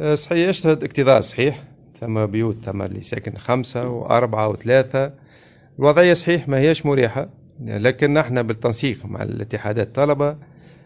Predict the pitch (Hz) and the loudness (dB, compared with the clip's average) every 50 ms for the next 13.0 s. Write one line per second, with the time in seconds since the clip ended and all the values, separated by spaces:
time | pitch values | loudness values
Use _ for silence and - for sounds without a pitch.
0 | - - - - - - - 135 143 151 165 175 160 156 147 151 160 151 147 143 | -20 -20 -20 -20 -20 0 4 6 6 8 8 8 8 6 6 6 6 4 4 6
1 | 143 139 147 - - 156 151 - - - - - - 156 151 139 117 104 123 151 | 4 4 2 0 -2 -4 -4 -4 -6 -10 -2 4 6 6 8 6 6 4 2 2
2 | 156 - - 151 143 - - - - 139 139 139 139 135 135 131 127 117 127 120 | 2 2 0 -2 -2 -4 -8 -6 -2 0 0 2 2 2 2 2 2 2 0 0
3 | 107 107 104 104 104 101 101 101 104 98 101 101 95 98 110 107 - - 120 - | 0 -2 -2 -2 -2 -2 -2 -4 -2 -2 -2 -2 -2 -2 -4 -4 -6 -10 -12 -12
4 | - - - - - - - - - 92 98 98 101 - - 107 110 107 - - | -14 -18 -16 -14 -14 -12 -10 -10 -8 -8 -8 -8 -8 -8 -8 -10 -10 -12 -14 -16
5 | - - - - - _ - - 113 104 - 123 120 110 104 101 107 117 135 143 | -18 -20 -20 -20 -20 _ -8 -6 -6 -2 2 2 2 2 2 0 2 2 4 2
6 | 123 - - - 113 110 110 104 104 - 127 - - 135 127 117 110 110 113 113 | 2 0 -2 -4 -2 -2 -2 -4 -4 -4 -6 -4 -4 -4 -4 -4 -4 -4 -4 -4
7 | 113 110 110 117 - 123 123 110 - - 107 - - 117 107 - - - - - | -4 -6 -6 -4 -2 -2 0 -2 -2 -6 -8 -6 -4 -4 -4 -4 -8 -14 -20 -20
8 | _ _ _ _ - _ _ _ _ _ _ - 117 131 143 - - 110 104 120 | _ _ _ _ -20 _ _ _ _ _ _ 0 4 4 4 4 2 0 2 2
9 | 123 113 - - 98 98 - 160 165 - - 185 262 - - _ _ _ _ _ | 2 2 2 0 -2 0 0 -2 -2 -2 -4 -4 -4 -6 -12 _ _ _ _ _
10 | _ _ _ _ _ _ _ _ _ _ _ - - - 175 185 170 - - 123 | _ _ _ _ _ _ _ _ _ _ _ -8 0 4 6 6 6 4 2 4
11 | 123 143 160 160 - - 147 135 131 - - 143 135 117 110 104 101 117 123 127 | 6 6 8 6 6 4 2 0 2 2 4 4 6 6 4 4 4 4 4 4
12 | 135 151 156 151 - - - 110 98 101 - - - - - - - - - | 6 4 4 4 0 -6 -8 -6 -4 -4 -4 -4 -6 -8 -10 -12 -14 -14 -16